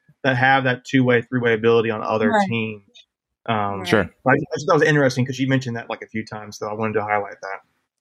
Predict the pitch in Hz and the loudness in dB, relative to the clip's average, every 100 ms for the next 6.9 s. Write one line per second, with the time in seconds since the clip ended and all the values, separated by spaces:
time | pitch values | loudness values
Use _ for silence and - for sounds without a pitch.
0 | _ - _ - 117 208 208 208 - 190 | _ -20 _ 0 2 4 4 2 0 0
1 | 190 - 180 180 170 170 175 190 _ _ | 2 2 2 2 0 -4 -12 -16 _ _
2 | - 240 247 240 196 190 196 185 175 170 | 0 2 2 2 -2 0 2 2 0 -4
3 | 185 196 _ _ _ 226 214 214 247 294 | -8 -10 _ _ _ 0 4 4 4 2
4 | 208 208 202 190 185 175 185 170 170 165 | 2 2 2 2 4 4 4 2 -2 -2
5 | 165 165 180 - 190 190 185 175 185 190 | -2 -6 -12 -6 -2 2 2 2 4 4
6 | 185 180 170 165 165 170 180 180 | 4 2 0 0 -2 -2 -2 -2